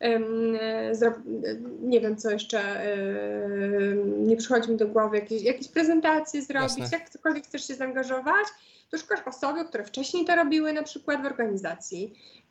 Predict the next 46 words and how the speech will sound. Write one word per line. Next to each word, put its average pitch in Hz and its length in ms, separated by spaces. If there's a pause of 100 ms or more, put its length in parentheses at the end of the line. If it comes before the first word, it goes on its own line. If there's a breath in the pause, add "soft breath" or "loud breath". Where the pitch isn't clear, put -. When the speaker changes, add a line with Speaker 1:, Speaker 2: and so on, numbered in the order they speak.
(220)
Speaker 1:
E, 220 240
albo 269 240
udajesz 302 340
się 294 60
do 254 140
H 269 200
R-u, 262 160
który 254 240
jest 240 120
zwykle 240 400
na-, 233 420
skarbnicą 285 560
wiedzy 240 260
tego, 226 160
co 226 120
się 226 160
dzieje. 226 340 (640 loud breath)
E, 269 380 (260)
to 339 120
takie 339 260
uniwersalne 285 720
kroki, 180 500
ale 233 140
w 247 40
każdej 320 320
firmie 311 360
pewnie 277 260
to 277 100
jest, 254 240 (420)
to - 60
jest 254 260
różnie 262 340
zorganizowane, 240 880
czasami 233 340
bardzo 226 420
sformalizowane 226 800
nawet. 160 300 (480 soft breath)
Speaker 2:
A 135 260
dobra, 131 320
to, - 120
to - 220
jeszcze 139 220
urodziły 135 240
mi 127 60
się, - 120
y, 120 320